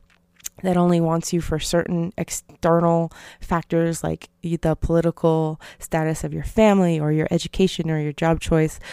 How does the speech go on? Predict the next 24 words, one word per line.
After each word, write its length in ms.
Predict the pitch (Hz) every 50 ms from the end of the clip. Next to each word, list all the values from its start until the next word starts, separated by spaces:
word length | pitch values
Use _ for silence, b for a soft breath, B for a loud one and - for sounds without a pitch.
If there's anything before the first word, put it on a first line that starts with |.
| B B B
or 200 | - 170 165 165
even 240 | - 180 175 196 185
just 220 | 165 175 - -
your 100 | - 170
looks 340 | 156 160 185 190 180 - -
or 100 | 165 160
that 140 | 160 160 -
you 80 | 175 170
were 80 | 170
half 260 | 160 151 160 156 156
Asian 420 | - - 175 180 165 165 151 160 175 -
or 140 | 165 160
that 200 | 160 165 160 -
you 120 | - 165 160
were 240 | 165 160 160 - -
all 180 | - 170 165 160
white 320 | 160 170 170 170 165 - -
or 240 | - 156 151 151 156 B B B B
whatever 340 | - 185 185 208 196 185 175
race 360 | 160 170 175 180 170 - -
you 80 | 165 151
were. 260 | 143 160 175 165 156
It's 240 | 151 - - - -
really, 400 | 156 165 190 190 208 185 -